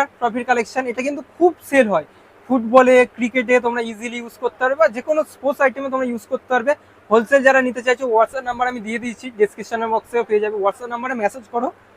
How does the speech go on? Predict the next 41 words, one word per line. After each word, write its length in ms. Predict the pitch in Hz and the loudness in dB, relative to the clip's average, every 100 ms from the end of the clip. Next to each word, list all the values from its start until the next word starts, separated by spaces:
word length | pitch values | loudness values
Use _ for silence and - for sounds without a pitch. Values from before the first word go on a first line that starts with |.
| _ _ | _ _
হোলসেল 260 | 247 220 262 196 | 0 4 2 2
বলে। 140 | 165 - _ - 220 - - - - 170 | -4 -8 _ -10 -8 -10 -20 -14 0 2
আর 100 | 170 170 | 2 0
ক্রিকেট 240 | 240 254 247 254 | -2 0 0 0
যদি 160 | 262 269 247 - 240 | -2 -2 -6 -14 -8
ইউজ 120 | 247 - | -8 -4
করতে 160 | 247 220 | -6 0
চাও, 100 | 247 - | -2 -2
ক্রিকেট 260 | 233 226 226 | -2 -2 2
হোক, 100 | 240 233 | 2 2
ফুটবল, 280 | 240 202 233 226 | -8 -2 0 0
ব্যাডমিন্টন, 480 | 214 202 220 226 226 | -4 -4 -2 -2 -2
টেনিস, 240 | 220 220 226 254 | -4 -6 -6 -8
সব 100 | 233 | -6
রকম 160 | 220 233 220 _ _ _ - | -6 -6 -10 _ _ _ -2
ট্রফির 260 | 202 226 220 | 0 2 0
আইটেম 200 | 202 214 | 0 -2
তোমরা 160 | 202 202 202 | -2 -2 0
পেয়ে 140 | 196 | 2
যাবে। 140 | 190 - - _ _ 202 | 0 -4 -10 _ _ -4
দেখতে 180 | 202 262 | 0 0
পাচ্ছ 140 | 247 294 320 | 0 -2 -8
খুব 120 | 269 - | -10 -4
সুন্দর, 260 | 247 240 311 - _ _ | 2 4 4 0 _ _
এটা 160 | 240 254 277 | 0 4 6
ওরকম 260 | 269 277 285 - _ _ _ - | 6 4 0 -8 _ _ _ 4
প্রাইস, 200 | 233 240 | 6 6
যদি 120 | 247 247 233 | 0 -2 2
রিটেল 200 | 247 254 | 2 4
প্রাইস 180 | 254 254 226 | 2 2 2
বলি, 120 | 247 262 | 0 4
all 120 | 214 233 | 2 2
India 160 | 240 240 | -4 -2
তোমরা 140 | 240 226 | -2 -2
ডেলিভারি 260 | 220 226 233 | -2 -4 -12
নিতে 120 | 233 233 | -8 0
পারবে। 180 | 226 233 233 | 0 0 4
বারোশো 260 | 208 214 - | 4 4 -6
থেকে 120 | 226 240 | -12 -2
তেরোশো 260 | 208 202 - | -2 -2 -2
টাকার 200 | 220 214 | 0 0